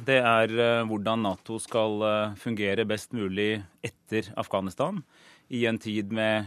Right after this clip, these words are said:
kraftige, eh, geopolitiske endringer, og en tid hvor, eh, mange allierte kutter i forsvarsbudsjettene. Eh, det betyr jo både at, eh, nato må forholde seg til en annerledes og på mange måter litt vanskeligere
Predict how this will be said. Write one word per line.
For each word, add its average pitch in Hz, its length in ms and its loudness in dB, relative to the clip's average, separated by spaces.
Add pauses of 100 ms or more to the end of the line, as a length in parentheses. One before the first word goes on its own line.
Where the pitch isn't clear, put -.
(120)
kraftige, 107 800 0
eh, 104 280 -10
geopolitiske 101 680 -4
endringer, 110 460 -2
og 135 160 -2
en 123 60 -2
tid 107 280 -4
hvor, 117 240 -2
eh, 117 160 0
mange 113 380 -2
allierte 98 580 -2
kutter 104 500 -4
i 101 220 -4
forsvarsbudsjettene. 104 840 -2 (520)
Eh, 117 260 -2
det 120 180 0
betyr 123 240 -6
jo 127 100 0
både 127 480 -2 (140)
at, 131 320 -2
eh, 120 260 6
nato 110 320 -2
må 113 140 -2
forholde 110 320 -2
seg 110 180 -4
til 113 220 0
en 117 100 2
annerledes 98 720 -2
og 113 120 0
på 117 120 -2
mange 104 180 0
måter 104 320 -4
litt 104 160 -6
vanskeligere 101 880 -4